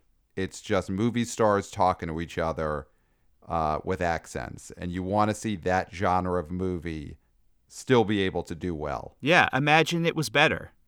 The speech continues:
Speaker 1: Yeah.
Speaker 2: And how well it would have
Speaker 1: Yeah.
Speaker 2: done.
Speaker 1: Yeah. Um, but yeah, good, good little, little numbers for House of Gucci, but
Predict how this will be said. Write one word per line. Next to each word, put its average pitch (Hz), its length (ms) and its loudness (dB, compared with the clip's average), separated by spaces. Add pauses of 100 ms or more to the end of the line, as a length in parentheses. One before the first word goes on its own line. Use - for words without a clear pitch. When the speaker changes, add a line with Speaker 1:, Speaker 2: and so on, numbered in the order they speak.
(1500)
Speaker 1:
Yeah. 110 140 6
Speaker 2:
And 151 100 8
how 135 140 8
well 139 220 6
it 135 40 0
would 135 140 2
have 123 160 6
Speaker 1:
Yeah. 117 180 6
Speaker 2:
done. - 160 -10 (840)
Speaker 1:
Yeah. 110 260 0 (840)
Um, 98 400 4
but 110 140 2
yeah, 165 160 8
good, 135 500 4 (160)
good 147 280 4
little, 165 800 2
little 131 460 2
numbers 131 440 2
for 120 200 -2
House 120 240 0
of 120 80 -4
Gucci, 120 600 0
but 107 480 6